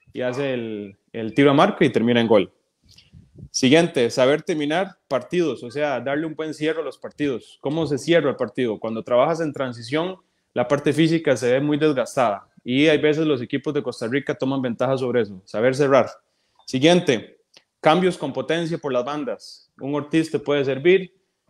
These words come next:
chicos de la cantera también te pueden servir. Después del, del minuto setenta, chicos con potencia, chicos rápidos pueden servir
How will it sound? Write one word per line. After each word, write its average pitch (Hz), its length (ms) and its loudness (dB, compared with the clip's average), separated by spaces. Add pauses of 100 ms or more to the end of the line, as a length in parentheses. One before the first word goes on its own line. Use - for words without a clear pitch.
chicos 151 280 0
de 135 80 2
la 123 120 2
cantera 160 440 2
también 131 240 -6
te 139 100 -6
pueden 139 280 -6
servir. 151 380 -2
Después 139 320 -2
del, 120 560 -2 (160)
del 127 160 -2
minuto 147 360 2
setenta, 175 640 0
chicos 151 300 -2
con 123 160 -6
potencia, 160 420 2
chicos 143 280 -2
rápidos 165 400 2
pueden 139 240 4
servir 135 420 4